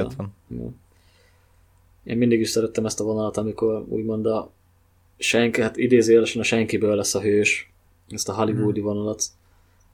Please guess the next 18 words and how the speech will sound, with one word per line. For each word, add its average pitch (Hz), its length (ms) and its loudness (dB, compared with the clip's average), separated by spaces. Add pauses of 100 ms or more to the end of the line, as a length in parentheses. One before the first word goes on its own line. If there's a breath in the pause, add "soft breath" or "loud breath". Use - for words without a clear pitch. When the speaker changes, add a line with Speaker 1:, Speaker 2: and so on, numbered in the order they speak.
(420)
Speaker 1:
Nem 131 140 -2
véletlen, 110 200 4
Speaker 2:
Hollywoodi 104 200 4
Speaker 1:
hogy 104 100 2
az 104 80 0
Speaker 2:
vonalat. 107 220 8
Speaker 1:
Allison-t 101 260 0
is, - 120 -6
akit - 200 -10
megvettünk, 98 460 0
nem 98 120 2
tudom 95 160 0
mennyiért, 104 320 0
hetven-nyolcvan 101 800 4
Speaker 2:
Hetvenöt, 101 240 2
Speaker 1:
millióért, 104 360 4
azért, 101 260 4
Speaker 2:
hetvenöt. - 280 -10